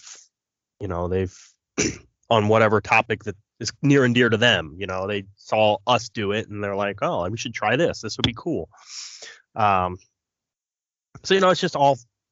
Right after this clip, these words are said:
walks, you know, it wasn't just your standard, like, "Thanks, but hate to see you go, but thanks," you know, it was like, it, that we received some, like, really detailed, in-depth messages that were very touching, and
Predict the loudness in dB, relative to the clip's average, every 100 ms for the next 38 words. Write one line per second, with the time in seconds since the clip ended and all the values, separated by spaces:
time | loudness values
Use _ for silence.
0 | -2 0 0 -2 -18 -14 -10 -8 -6 -6
1 | -6 -8 -6 -8 -10 -20 _ _ _ _
2 | _ _ _ -12 -8 -6 -2 -2 -2 -4
3 | -2 -2 -2 -6 -16 _ _ _ _ _
4 | _ _ _ _ _ -4 -4 -4 -12 -16
5 | -20 -16 -6 -2 -2 -2 0 0 2 2
6 | 4 2 0 -4 -6 -2 2 2 0 -10
7 | -16 -8 -4 -2 -2 -4 -8 -6 -6 -6
8 | -8 -16 _ _ -14 -6 -4 -4 -4 0
9 | 0 0 -2 -2 -2 0 0 0 0 0
10 | 0 0 -2 -2 0 0 0 0 -2 0
11 | 0 0 -10 -20 -20 _ _ _ _ _
12 | _ _ -2 0 0 -2 -6 -8 -10 -12
13 | -12 -10 -8 -4 -4 -4 -6 -6 -6 -14
14 | -12 -12 -14